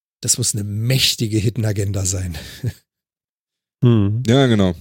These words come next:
Speaker 3: Und es ist, ich hab nichts davon gelesen, was da passiert. Also irgendwie,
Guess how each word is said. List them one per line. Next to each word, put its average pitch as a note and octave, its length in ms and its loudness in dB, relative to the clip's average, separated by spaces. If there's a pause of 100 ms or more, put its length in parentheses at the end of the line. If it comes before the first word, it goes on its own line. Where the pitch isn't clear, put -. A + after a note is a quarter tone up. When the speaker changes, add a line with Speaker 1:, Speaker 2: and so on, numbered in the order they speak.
(120)
Speaker 3:
Und G2 180 -6
es - 140 -4
ist, - 340 -4 (460)
ich - 60 0
hab B2+ 100 0
nichts B2 180 0
davon B2 240 -2
gelesen, A2 400 2
was A2 140 0
da G#2+ 220 0 (140)
passiert. G#2+ 260 -4
Also G#2+ 140 4 (360)
irgendwie, A#2 500 2